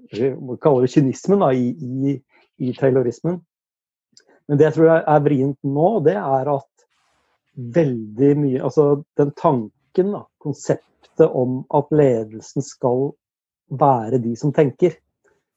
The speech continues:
og de som kan ting, mens, eh, de som jobber og er hands on i stor grad skal være de som utfører. Eh, der tror jeg det er en,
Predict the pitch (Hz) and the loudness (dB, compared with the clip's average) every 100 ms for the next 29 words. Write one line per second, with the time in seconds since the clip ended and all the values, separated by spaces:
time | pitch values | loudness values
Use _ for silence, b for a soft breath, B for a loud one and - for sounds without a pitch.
0 | _ _ _ - 113 120 123 120 156 139 | _ _ _ -10 -6 -2 -2 0 0 0
1 | - 123 123 120 180 180 127 127 127 131 | -2 -2 -2 0 2 2 0 -2 -2 -2
2 | 135 - - - - _ _ - 139 131 | -4 -8 -18 -20 -20 _ _ -8 -2 0
3 | 131 120 120 117 156 143 139 110 95 135 | 0 -2 -6 -2 0 4 2 0 -2 2
4 | 139 139 131 127 139 139 _ _ - - | 4 4 2 0 -2 -6 _ _ -20 -20
5 | _ - 139 135 135 165 147 170 117 _ | _ -6 -2 0 2 2 2 0 -8 _
6 | _ _ _ _ _ _ _ _ - 139 | _ _ _ _ _ _ _ _ 0 2
7 | 135 135 131 - 139 127 135 135 120 127 | 2 0 -4 -10 -6 -2 -2 0 2 0
8 | - 139 135 127 123 - 143 139 139 143 | 0 2 2 4 2 2 2 2 -2 -8
9 | _ - 135 120 - 147 151 151 123 _ | _ -8 -6 -4 2 4 4 2 -8 _
10 | _ _ _ _ _ _ 147 135 135 131 | _ _ _ _ _ _ 0 2 2 0
11 | 131 120 104 143 143 143 - 131 123 131 | -4 -6 0 4 4 2 2 2 2 -2
12 | 117 123 123 | -2 -6 -8